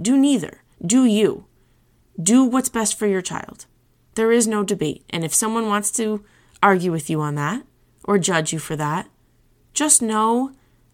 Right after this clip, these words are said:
your child. You are the mother for your child that your child needs. The partnership between you and your child was meant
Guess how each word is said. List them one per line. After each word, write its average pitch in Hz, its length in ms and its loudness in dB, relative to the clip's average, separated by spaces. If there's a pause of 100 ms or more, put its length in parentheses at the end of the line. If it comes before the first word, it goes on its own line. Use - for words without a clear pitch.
your 180 220 -4
child. 151 600 -10
You 220 680 0 (640)
are 156 500 -2 (380)
the 170 100 -6
mother 160 320 -2
for 165 180 -10
your 165 180 -8
child 147 480 -6 (260)
that - 160 -8
your 185 100 -4
child 156 340 -6
needs. 262 400 -4 (800)
The 151 220 -4
partnership - 720 -4
between 190 400 -4
you 202 320 -2
and 202 180 -2
your 202 100 -2
child 190 360 -6
was 160 240 -4
meant 165 320 -6